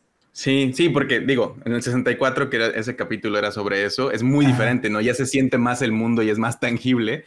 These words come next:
Speaker 2: Claro.
Speaker 1: Pero en el nes, y veníamos de, ajá, en estos text adventures y todo eso, de hecho, hasta en Dungeons and Dragons, donde todo está en tu imaginación, pues, estos manuales
Speaker 2: Sí.
Speaker 1: tienen estos character sheets, ¿no? Como estas hojas de personaje,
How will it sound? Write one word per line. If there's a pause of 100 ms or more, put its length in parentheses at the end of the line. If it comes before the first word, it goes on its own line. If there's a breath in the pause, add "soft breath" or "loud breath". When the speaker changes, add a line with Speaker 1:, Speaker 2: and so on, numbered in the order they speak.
(200 soft breath)
Speaker 2:
Claro.
Speaker 1:
Pero
en
el
nes,
y
veníamos
de,
ajá,
en
estos
text
adventures
y
todo
eso,
de
hecho,
hasta
en
Dungeons
and
Dragons,
donde
todo
está
en
tu
imaginación,
pues,
estos
manuales (240 loud breath)
Speaker 2:
Sí.
Speaker 1:
tienen
estos
character
sheets,
¿no?
Como
estas
hojas
de
personaje,